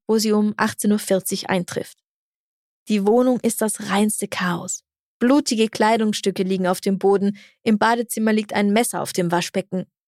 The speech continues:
Statt weiter nach ihren Mitbewohnerinnen zu suchen, wählt sie die Telefonnummer von Janices Vater, der nur wenige Blocks entfernt lebt. Dann geht sie nach unten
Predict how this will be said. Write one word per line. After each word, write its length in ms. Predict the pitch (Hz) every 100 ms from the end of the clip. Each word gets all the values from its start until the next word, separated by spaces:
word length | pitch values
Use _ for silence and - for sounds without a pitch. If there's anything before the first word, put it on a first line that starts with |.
| _ _ _ _ _
Statt 280 | - 240 -
weiter 280 | 233 269 233
nach 160 | 226
ihren 300 | 226 226 220
Mitbewohnerinnen 800 | 233 - 208 196 196 190 202 208
zu 140 | 208 208
suchen, 420 | 220 214 220 214
wählt 240 | 202 202
sie 160 | - 220
die 140 | 202
Telefonnummer 680 | 180 190 185 202 208 214 220
von 220 | - 190
Janices 460 | 190 202 202 190 -
Vater, 460 | 202 196 196 196
der 200 | 196 196
nur 180 | 190 180
wenige 360 | 196 196 196 196
Blocks 340 | - 175 -
entfernt 420 | 175 - 165 175
lebt. 320 | 170 - - - _ _ _ _ _ _
Dann 280 | 208 208 220
geht 180 | 226 214
sie 100 | 208
nach 160 | 214
unten 520 | - 196 196 190 196